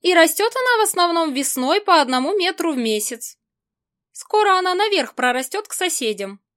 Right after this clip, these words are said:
и будет у нас нефролепис многоэтажный.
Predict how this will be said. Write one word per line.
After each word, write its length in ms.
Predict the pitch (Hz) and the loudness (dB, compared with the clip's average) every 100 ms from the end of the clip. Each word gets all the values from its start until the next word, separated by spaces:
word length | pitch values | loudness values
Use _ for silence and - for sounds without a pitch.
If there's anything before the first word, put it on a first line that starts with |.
| - | -6
и 220 | 330 320 | 0 0
будет 420 | 233 311 403 403 | 0 -4 -4 -4
у 80 | 381 | -2
нас 300 | 359 349 339 | 0 0 0
нефролепис 800 | 311 294 254 254 254 349 392 - | -4 -4 0 0 0 -2 -4 -8
многоэтажный. 1040 | 294 277 247 233 214 196 196 196 208 208 | -6 -4 -2 -4 -4 -4 -6 -6 -12 -12